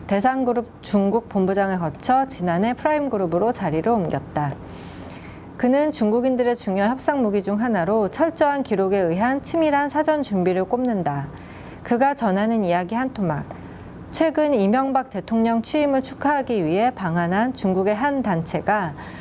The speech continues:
한국의 한 원로 국회의원을 만났다. 이들은 놀랍게도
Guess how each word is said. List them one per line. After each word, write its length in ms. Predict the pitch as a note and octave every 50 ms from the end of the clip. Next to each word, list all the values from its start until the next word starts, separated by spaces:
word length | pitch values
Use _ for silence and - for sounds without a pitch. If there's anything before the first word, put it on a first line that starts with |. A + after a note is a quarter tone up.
| - -
한국의 520 | - - D4 D4+ D4 C4+ C4 A3+ G#3+ A#3 B3
한 380 | A#3 C#4+ D#4 D4+ D4+ D4+ C#4+ - - - -
원로 380 | F3+ F#3 F#3 F#3 G3+ A3+ B3+ B3+
국회의원을 840 | C4 G#3 - - - A#3 A3 F#3 E3+ E3 D#3+ E3 F3+ A3 B3+ B3+
만났다. 580 | G#3 D3+ D3 D#3+ D#3+ D#3 - - E3 D3+ C#3 - - - - - - - - - - - - -
이들은 440 | - A3+ G3+ C#4 C#4+ C#4 D4+ D4 C4
놀랍게도 680 | G#3+ F3+ F3+ G3+ G3+ - - E3+ E3 E3 G#3+ A#3+ C#4